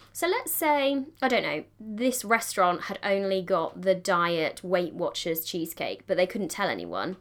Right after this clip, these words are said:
So everyone just presumed it was the creamy, fatty version. That makes it sound horrible. I love cheesecake, <laughs> but you know what I mean. Imagine the impact it would have on their bodies.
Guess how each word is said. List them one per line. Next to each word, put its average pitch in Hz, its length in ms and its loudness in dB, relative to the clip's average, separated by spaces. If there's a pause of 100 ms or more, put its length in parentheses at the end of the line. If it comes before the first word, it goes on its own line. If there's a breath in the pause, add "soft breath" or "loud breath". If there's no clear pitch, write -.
(220 loud breath)
So - 160 6
everyone 220 240 2
just 226 260 -2
presumed 208 1080 0 (100)
it 202 140 2
was 190 160 0
the 175 380 2 (680 soft breath)
creamy, 180 800 0
fatty 180 560 0
version. 170 640 0
That 226 100 0
makes 226 160 -2
it - 60 -12
sound 202 180 -2
horrible. 160 340 -2
I 170 60 -2
love 170 200 -2
cheesecake, - 400 -10
<laughs> - 40 -18
but - 80 -4
you 226 60 2
know - 140 -8
what 226 140 2
I 208 40 -4
mean. 180 260 -2 (680 loud breath)
Imagine 403 380 4
the 403 140 0
impact 403 380 -2
it 285 80 -4
would 269 100 -4
have 254 240 -4
on 269 100 2
their 277 100 2
bodies. 247 500 -2